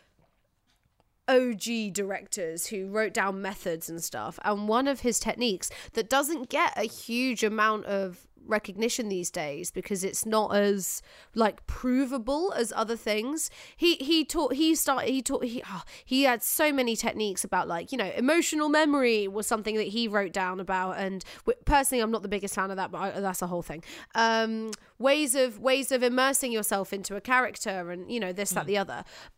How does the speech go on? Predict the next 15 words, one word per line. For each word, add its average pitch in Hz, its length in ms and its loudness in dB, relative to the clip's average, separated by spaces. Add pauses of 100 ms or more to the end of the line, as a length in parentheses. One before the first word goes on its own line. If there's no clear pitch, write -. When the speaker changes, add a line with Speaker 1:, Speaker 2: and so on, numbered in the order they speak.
(100)
Speaker 1:
One 311 280 4
of 359 80 2
his 320 160 -2
techniques 269 760 -2 (100)
is 202 560 0 (280)
practicing 262 580 0
exactly 226 420 -2
what 220 140 -4
you 226 80 -4
were 214 80 -2
just 208 160 -6
talking 226 400 -6
about, 165 240 -8
is - 120 -6
practicing, - 920 -4